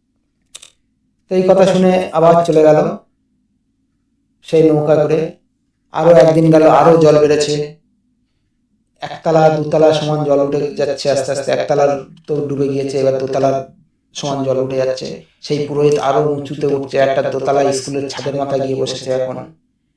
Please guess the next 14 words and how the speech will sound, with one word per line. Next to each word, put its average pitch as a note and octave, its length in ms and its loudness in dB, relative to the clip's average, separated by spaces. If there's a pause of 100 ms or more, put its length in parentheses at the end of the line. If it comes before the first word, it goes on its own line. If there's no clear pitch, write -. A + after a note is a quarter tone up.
(520)
তো C#3+ 220 -4
সেখানে D3+ 360 0
আরো C#3 260 2
কিছু D#3 200 -4
লোকজন C#3+ 460 -4
সেখানে C#3 400 -6
ছিল, C#3 460 -6 (140)
তারাও C3+ 560 -2
যেতে C3+ 220 -6
পারেনি C3 280 -2
বলে। B2+ 340 -10 (580)
তো D3+ 440 -2
সেখানে E3 600 0 (1300)
এবারে D#3+ 600 4